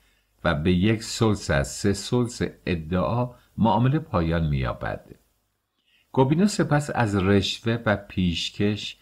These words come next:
و بخشش و بست نشستن و عفو صحبت می‌دارد و مطلب را به اینجا می‌رساند که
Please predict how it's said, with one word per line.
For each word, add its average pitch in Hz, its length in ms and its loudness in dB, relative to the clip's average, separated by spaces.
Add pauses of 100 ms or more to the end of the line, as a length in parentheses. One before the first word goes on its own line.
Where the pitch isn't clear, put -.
(280)
و 85 100 0
بخشش 98 920 -2 (340)
و 85 100 2
بست - 580 -2
نشستن 82 920 -2 (460)
و 92 160 2 (160)
عفو 110 520 -4 (260)
صحبت 85 600 0
می‌دارد 101 540 -2 (420)
و 98 120 4
مطلب 127 440 2
را 151 80 0
به 123 120 -2
اینجا 87 320 2
می‌رساند 73 680 0
که 120 420 -2